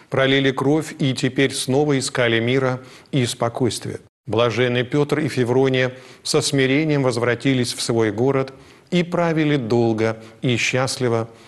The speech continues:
творя милостыню с молитвой в сердце. Когда пришла старость,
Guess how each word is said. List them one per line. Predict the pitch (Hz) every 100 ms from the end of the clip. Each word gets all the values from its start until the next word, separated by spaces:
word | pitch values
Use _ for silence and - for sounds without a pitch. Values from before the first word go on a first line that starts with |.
| -
творя | - 123 120 117
милостыню | 113 135 156 143 - 143 135 131 - -
с | -
молитвой | 131 120 117 113 110
в | 117
сердце. | - 123 95 - - - _ _ _ _
Когда | - 127 120 123
пришла | 127 135 - 123
старость, | 113 - 151 147 139